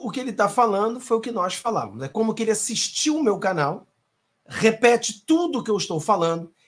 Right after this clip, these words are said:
e agrega as mentiras. Tudo que ele fala, que você não ouviu ainda no meu canal,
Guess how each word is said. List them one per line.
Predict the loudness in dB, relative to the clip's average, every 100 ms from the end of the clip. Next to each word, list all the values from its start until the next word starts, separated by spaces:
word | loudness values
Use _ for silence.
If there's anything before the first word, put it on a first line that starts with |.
| _
e | -2 6
agrega | 6 4 0 6 8 8 4 0 0 0
as | 0 -2
mentiras. | -2 -4 -6 -8 -10 -4
Tudo | -2 -2 -2
que | -2
ele | -2
fala, | 0 2 4 2 -8 _ _ _ _
que | -6
você | -4 -2 0
não | 4 4 4
ouviu | 2 2 0
ainda | 0 -2 -4
no | -6
meu | -6
canal, | -4 0 2 0 -4